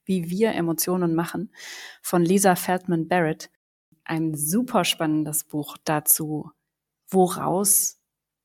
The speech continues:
Emotionen bestehen und, äh, wie sie eigentlich zustande kommen. Und wir haben da sehr viel mehr aktive Rolle als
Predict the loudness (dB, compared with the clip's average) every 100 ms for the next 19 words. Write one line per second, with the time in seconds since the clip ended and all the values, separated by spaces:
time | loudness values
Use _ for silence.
0 | -8 -4 -2 -2 -2 -2 -2 -4 -6 -6
1 | -4 -2 -2 -2 -6 -10 -8 -4 -4 -6
2 | -12 -16 -14 -12 -10 -8 -6 -4 -4 -4
3 | -6 -6 -2 -2 0 0 -2 -2 -2 -2
4 | -2 -4 -2 -2 -2 -2 -2 -4 0 4
5 | 6 6 2 2 2 2 -2 -4 -4 -2
6 | -2 0 0 -2 -4 -4